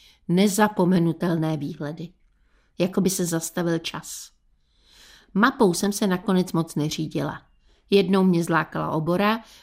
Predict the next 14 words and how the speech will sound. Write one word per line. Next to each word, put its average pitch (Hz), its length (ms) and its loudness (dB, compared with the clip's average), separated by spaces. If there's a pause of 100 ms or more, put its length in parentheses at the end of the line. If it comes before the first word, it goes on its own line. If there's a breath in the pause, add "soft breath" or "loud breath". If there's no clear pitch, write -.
kde 165 140 -2
jsem 160 240 -2
nepotkala 170 520 -2
hodiny 165 400 0
ani 156 220 -6
živáčka, 185 720 -4 (500 soft breath)
po - 100 2
druhé 262 340 4
zase 220 260 -2
dlouhá 214 420 2
lesní 208 360 -2
cesta 180 320 -4
podél 175 300 -2
potoka. 156 500 -10